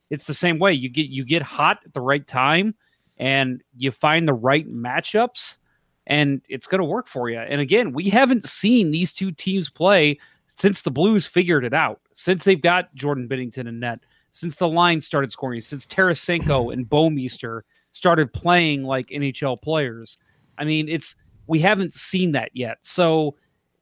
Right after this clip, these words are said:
I think I'm positive going into this, especially looking at those numbers that, that Kurt just rattled off. But at the same time, Winnipeg's a, a hell of an experienced team. They could come out with a lot of fire tomorrow night in front of their home fans, which, let's face it,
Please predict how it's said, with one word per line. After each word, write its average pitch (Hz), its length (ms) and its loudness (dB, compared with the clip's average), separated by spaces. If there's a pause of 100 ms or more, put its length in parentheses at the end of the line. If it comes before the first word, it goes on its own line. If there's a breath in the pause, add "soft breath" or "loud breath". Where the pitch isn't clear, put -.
(400)
I 190 160 2
think 220 240 -2
I'm 190 180 0
positive 214 680 0
going 175 300 -2
into 196 160 -4
this, 175 480 -8
especially 160 500 -4
looking 151 240 -6
at 143 100 -4
those 139 200 -4
numbers 156 320 -2
that, 156 220 -4
that 131 160 -8
Kurt 160 220 0
just - 220 -12
rattled 135 320 2
off. 165 320 2 (540)
But 160 80 0
at - 80 -8
the 143 40 -8
same 160 280 0
time, 165 420 2 (600)
Winnipeg's 147 440 0
a, 143 160 -2
a 123 100 -8
hell 143 220 2
of 160 80 0
an 165 80 0
experienced 170 600 -4
team. 190 280 -4
They 131 120 -8
could - 160 -8
come 147 180 -4
out 165 160 0
with 143 100 -12
a 131 60 -6
lot 131 380 0
of 170 80 -2
fire 180 340 2
tomorrow 127 380 0
night 131 260 -2 (320 soft breath)
in 123 80 -6
front 147 240 0
of 143 60 2
their 139 140 4
home 156 220 2
fans, 185 460 0
which, - 220 -12
let's 139 160 -8
face 202 280 0
it, 147 140 -4